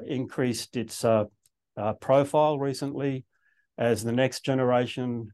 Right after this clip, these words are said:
source of, uh, nuclear power fuel and in particular uranium enrichment capability. So I hope that makes sense. It's, it's not an easy concept to understand. It's high tech, but it's essentially all about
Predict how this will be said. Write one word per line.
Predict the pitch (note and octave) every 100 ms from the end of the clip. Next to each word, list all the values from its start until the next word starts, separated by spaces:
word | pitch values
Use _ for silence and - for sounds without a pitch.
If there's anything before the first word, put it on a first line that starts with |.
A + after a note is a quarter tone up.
| _
source | - C3 B2+ A2+ - -
of, | A#2 G#2 F#2+ -
uh, | G#2+ G#2
nuclear | A2+ A#2+ A#2 B2+ A#2+ A2 - _ _ _ _
power | B2+ A#2+ A#2+
fuel | - B2+ C#3+ E3 E3
and | - A2+ A#2 A2
in | A#2 A2+
particular | G2+ B2 B2 A2+
uranium | A2 A2+ A#2 A#2 A2
enrichment | G#2+ A2+ G#2+ A2+ G#2+
capability. | - A2 A2 G#2+ A2 A2 G2 F#2+ _ _ _ _
So | - B2
I | A#2
hope | D3+ C#3+
that | C3
makes | B2+ A#2+ -
sense. | D#3 D3+ C#3+
It's, | A2+ -
it's | B2 -
not | C3 B2+
an | B2
easy | B2+ A2+ A2+ A2+ - _ _ -
concept | D3 C#3+ D3+ C3
to | C#3+
understand. | C3 B2 A#2 C3+ C3+ C3
It's | C3
high | - B2
tech, | - C3 B2+ -
but | A#2+ A2+ -
it's | A#2 -
essentially | A2+ D3+ C#3+ C#3+ C3+ B2+
all | B2 B2
about | A#2 A#2+